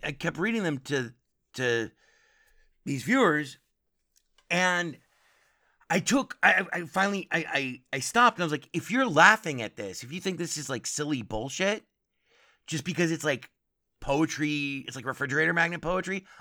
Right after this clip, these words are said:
I, I fucking written books of poetry. Literally, like, it, yeah, I mean, anyway.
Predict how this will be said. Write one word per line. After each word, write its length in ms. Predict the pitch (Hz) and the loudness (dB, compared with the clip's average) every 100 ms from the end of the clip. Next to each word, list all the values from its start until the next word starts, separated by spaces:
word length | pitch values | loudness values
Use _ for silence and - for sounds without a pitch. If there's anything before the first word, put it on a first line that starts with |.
| - | -4
I, 200 | 214 214 _ _ - | -2 -2 _ _ -8
I 80 | |
fucking 300 | 185 220 185 | -4 -4 -2
written 340 | 156 151 131 104 - | 0 -2 -2 -6 -2
books 260 | - - | -2 -4
of 120 | 104 | -10
poetry. 540 | - 101 90 - 87 - _ _ _ _ | -4 -4 -4 -8 -18 -20 _ _ _ _
Literally, 580 | 131 170 170 160 143 - _ - | 2 6 6 6 2 -6 _ 0
like, 300 | 123 113 - | 0 0 -6
it, 200 | 120 123 - _ _ _ _ | -6 -6 -8 _ _ _ _
yeah, 180 | 127 120 | -8 -6
I 60 | 110 | -6
mean, 280 | 117 95 107 | -8 -10 -2
anyway. 420 | 139 120 95 82 | -2 -2 -6 -10